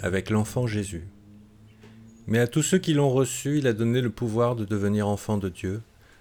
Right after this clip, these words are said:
eux qui croient en son nom. Jean un douze. Le Fils de Dieu s'est fait homme.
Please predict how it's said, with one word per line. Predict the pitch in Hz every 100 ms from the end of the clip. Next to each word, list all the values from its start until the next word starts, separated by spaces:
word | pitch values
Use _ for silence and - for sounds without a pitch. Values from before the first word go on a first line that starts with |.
| _ -
eux | 147
qui | - 117
croient | - 110 113 -
en | 104
son | - 98
nom. | 92 80 85 - -
Jean | 92 90 98 101 -
un | 95
douze. | 85 87 80 - - - _ _ _ - - - -
Le | 107
Fils | 110 170
de | 156
Dieu | 143 170
s'est | 160 135
fait | 135 -
homme. | 117 101